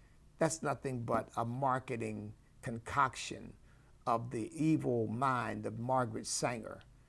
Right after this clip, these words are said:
Planned Parenthood. It's really planned deathhood.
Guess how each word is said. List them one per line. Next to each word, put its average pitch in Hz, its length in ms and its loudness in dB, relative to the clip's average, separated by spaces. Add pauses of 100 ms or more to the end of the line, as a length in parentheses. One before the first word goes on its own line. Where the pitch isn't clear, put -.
(760)
Planned 110 580 -4
Parenthood. 98 640 -6
It's 113 220 -6
really 143 280 6
planned 135 640 0
deathhood. 120 520 2